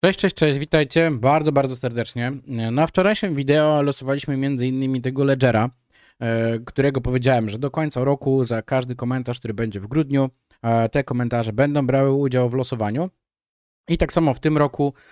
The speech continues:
e, planuję na pewno raz na pół roku zrobić takie samo losowanie, czyli już będzie dwa razy więcej niż w zeszłym roku.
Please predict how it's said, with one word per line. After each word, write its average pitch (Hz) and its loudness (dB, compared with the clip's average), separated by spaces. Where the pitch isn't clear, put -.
e, 117 0
planuję 127 4
na 135 2
pewno 139 2
raz 139 2
na 110 -2
pół 147 4
roku 131 2
zrobić 123 0
takie 156 -2
samo 160 0
losowanie, 139 0
czyli 110 -8
już 120 -2
będzie 120 2
dwa 117 4
razy 123 4
więcej 127 2
niż 120 0
w 110 -8
zeszłym 113 -4
roku. 113 -6